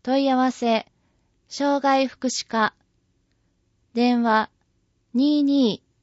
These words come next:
九六五七。ファックス、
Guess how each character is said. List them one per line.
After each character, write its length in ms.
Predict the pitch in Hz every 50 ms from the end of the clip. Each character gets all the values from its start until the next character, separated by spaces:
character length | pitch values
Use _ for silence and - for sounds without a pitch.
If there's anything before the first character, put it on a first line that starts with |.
| _ _
九 260 | - - 277 277 285 285
六 320 | 285 294 285 - 233 190
五 260 | - 185 190 196 202
七。 380 | 196 190 190 185 170 147 143 - _ _ _ _ _ _ _ _ _ _ _ _ _ _ _ _ _ _ _ _ _ _
フ 120 | _ - 269
ァ 40 | 285
ッ 20 | - _ -
ク 120 | - 247
ス、 320 | - - - 185 185 -